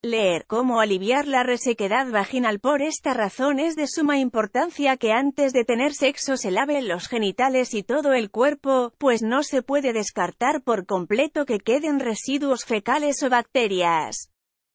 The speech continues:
Otra de las recomendaciones que se hacen es orinar antes y después de tener sexo. El orinar puede ayudarte a limpiar y expulsar esas bacterias de forma natural. En todo caso, lo mejor siempre es tener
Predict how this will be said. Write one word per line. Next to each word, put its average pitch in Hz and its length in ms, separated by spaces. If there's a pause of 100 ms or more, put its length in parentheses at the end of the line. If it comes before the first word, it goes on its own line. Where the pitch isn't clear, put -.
(240)
Otra 254 420
de 240 100
las 214 180
recomendaciones 208 1120
que 240 120
se 214 220
hacen 247 260
es 269 220
orinar 220 420
antes 294 380
y 262 80
después 247 500
de 247 120
tener 254 300
sexo. 175 800
El 294 240
orinar 240 420
puede 311 340
ayudarte 254 640
a 240 80
limpiar 196 480
y 226 120
expulsar 208 680
esas 226 380
bacterias 294 640
de 247 140
forma 330 420
natural. 254 640
En 185 240
todo 226 360
caso, 262 580
lo 240 160
mejor 196 380
siempre 311 520
es 277 140
tener 214 440